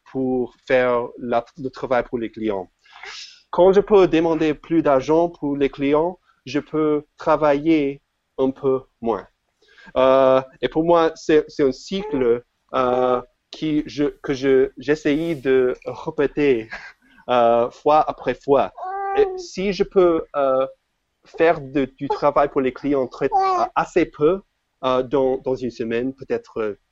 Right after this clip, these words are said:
euh, dix heures, j'ai une autre vingtaine d'heures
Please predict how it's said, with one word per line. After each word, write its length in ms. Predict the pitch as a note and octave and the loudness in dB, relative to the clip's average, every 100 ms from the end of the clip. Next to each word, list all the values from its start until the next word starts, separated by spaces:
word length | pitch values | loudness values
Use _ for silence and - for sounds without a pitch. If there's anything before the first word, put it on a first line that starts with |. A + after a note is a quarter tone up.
| _ | _
euh, 160 | A2+ G#2+ A2+ B2 | -8 -6 -8 -10
dix 240 | B2+ A2+ | -8 -2
heures, 320 | A#2 A#2+ D#3 _ _ _ _ _ | 0 0 -4 _ _ _ _ _
j'ai 480 | A#2 C#3+ C#3+ C#3 C#3+ | -2 4 6 6 4
une 120 | C#3+ | 2
autre 560 | D#3+ F3 - D#3 C3+ C3 _ _ - | 4 2 2 2 2 0 _ _ -6
vingtaine 640 | B2+ D3 D3 C#3+ E3 A#2+ A2 - | 0 0 2 2 0 -2 -6 -6
d'heures 420 | G#2+ G2+ G#2 A#2+ | -2 0 0 -4